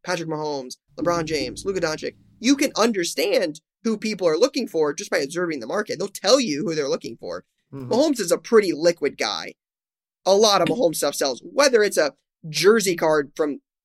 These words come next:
Speaker 1: twenty twenty-two certified, that's a fifth year Mahomes card, or it's a rookie optic, red, white, and blue, or red and yellow P S A ten. Those both have liquidity in different markets,
Speaker 2: Mm-hmm.
Speaker 1: but a Mahomes jersey is still there.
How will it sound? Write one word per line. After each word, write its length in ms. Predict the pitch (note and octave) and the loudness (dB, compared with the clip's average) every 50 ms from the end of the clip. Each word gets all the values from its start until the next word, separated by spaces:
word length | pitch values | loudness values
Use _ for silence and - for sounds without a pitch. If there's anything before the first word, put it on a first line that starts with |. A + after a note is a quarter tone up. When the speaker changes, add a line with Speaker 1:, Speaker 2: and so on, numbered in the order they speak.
| _ _ _ _ | _ _ _ _
Speaker 1:
twenty 420 | - - - G3+ F#3 F3+ F3+ F#3+ | -6 -6 -4 0 0 2 2 0
twenty-two 520 | F#3+ - - F#3 F3 F3 E3 E3 - F3+ E3+ E3 - _ _ | -2 -2 -2 0 0 0 -2 -4 -6 -8 -8 -10 -12 _ _
certified, 800 | - - - - E3 E3+ F3 E3+ D#3+ - B2+ G2 F#2 G2+ A2+ A2+ - _ _ _ _ _ _ - | -12 -8 -6 -4 -2 -2 -2 -2 -2 -2 -2 -2 0 -2 -4 -6 -10 _ _ _ _ _ _ -10
that's 140 | C#3+ E3+ E3 | -6 -6 -6
a 60 | D3+ | -8
fifth 340 | - - - G#3 G3+ G3 - | -8 0 2 2 2 4 2
year 160 | F#3 F3 E3+ | -2 -2 0
Mahomes 420 | D3+ C#3 D3 D#3+ E3 E3+ E3 D#3+ - | 0 0 0 0 -2 -2 -2 -6 -6
card, 320 | - A#2 G2 G#2 G#2 - _ _ _ _ _ _ _ _ _ _ _ _ - | -6 -4 -4 -6 -6 -10 _ _ _ _ _ _ _ _ _ _ _ _ 4
or 180 | F#3+ G3 F#3 | 6 8 8
it's 100 | E3+ E3+ E3+ | 8 6 2
a 60 | D#3+ | 0
rookie 360 | D#3 E3 E3+ E3+ D#3+ D#3+ D#3 - - _ | 2 2 0 0 0 -2 -2 -2 -4 _
optic, 480 | - D#3+ D3+ D#3+ - - D#3 D3+ D3 - _ _ _ _ _ - E3+ D#3+ D#3 D3+ D3 | -4 -4 -4 -4 -4 -2 -2 -2 -2 -4 _ _ _ _ _ -20 -18 -16 -16 -4 0
red, 220 | E3 E3 D#3+ D#3+ | 0 0 0 0
white, 180 | D#3 E3+ D#3+ C#3 | 0 0 0 -2
and 120 | D3+ D3 | -4 -6
blue, 500 | D3 D3 D3+ D3 D3 D3+ D3+ D3+ C#3+ - - - | -6 -2 -2 -2 -2 -2 -4 -6 -6 -8 -8 -8
or 120 | D#3+ D#3 D3 | -8 -8 -4
red 240 | D3+ D#3+ D#3+ E3 | -4 -4 -4 -2
and 120 | E3 D3+ D3+ | -4 -2 -2
yellow 320 | D3+ D3+ D3 D3+ D3+ D3 | -2 -2 0 -2 -4 -4
P 220 | - - - D#3+ D#3 | -6 -8 -4 -4 -4
S 100 | D3+ - | -4 -4
A 80 | D3+ C#3 | -6 -6
ten. 400 | - D3+ E3 E3+ D3+ B2 B2+ - _ _ _ _ _ _ _ _ _ | -4 -2 -2 -2 -2 -4 -8 -14 _ _ _ _ _ _ _ _ _
Those 220 | B3 B3+ C4+ G3 F3 | 4 4 4 4 0
both 280 | D#3+ F3 F#3 F#3+ F#3 | 0 2 2 2 0
have 180 | - D#3+ D#3 D3 | 0 -4 -4 -2
liquidity 500 | D3+ D#3 D3+ _ E3 D#3+ D#3 D3 C#3+ C3 | -4 -6 -4 _ -4 -2 -2 -2 -4 -4
in 140 | C3 C#3 - | -6 -8 -6
different 320 | - D#3 D3+ - C#3 E2 | -4 -4 -4 -4 -8 -8
markets, 520 | F2 A2 A2+ E3 - A#3 A#3+ - - - - - _ _ _ _ - | -8 -10 -10 -6 -2 -2 -2 0 -2 -6 -10 -12 _ _ _ _ -18
Speaker 2:
Mm-hmm. 180 | C3 B2+ B2+ B2+ | -16 -16 -8 -2
Speaker 1:
but 100 | B2 G#3 | 2 2
a 60 | G3+ | 2
Mahomes 320 | F#3+ F#3+ G3 B3+ D4+ C#4 A#3+ | 2 2 2 2 2 2 0
jersey 420 | E3 E3+ E3+ G3 G3+ D#3+ D#3+ D#3 | 0 0 0 0 2 0 0 -2
is 120 | D3 D3 - | 0 -2 -4
still 400 | - - - F#3 F3+ E3 D#3 C#3+ | -6 -2 0 2 4 4 2 2
there. 440 | B2 C#3 B2+ C#3+ E3+ G3+ A3 C#4+ | 0 0 2 2 2 2 0 -2